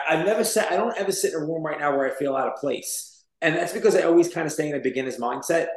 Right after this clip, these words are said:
I'm always open to learn. I'm always open to kinda try new things, and I'm always open to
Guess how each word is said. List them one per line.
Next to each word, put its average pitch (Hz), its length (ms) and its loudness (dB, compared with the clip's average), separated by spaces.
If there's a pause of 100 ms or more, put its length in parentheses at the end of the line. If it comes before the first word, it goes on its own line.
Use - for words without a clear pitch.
(280)
I'm 139 140 0
always 170 240 6
open 170 240 2
to 156 140 -4
learn. 139 400 -2 (320)
I'm 135 120 0
always 160 240 6
open 160 280 4
to 139 360 0
kinda 143 200 -2
try 143 200 4
new 143 200 0
things, 143 180 -6
and 139 80 0
I'm 139 80 0
always 165 220 6
open 151 180 0
to 139 60 -8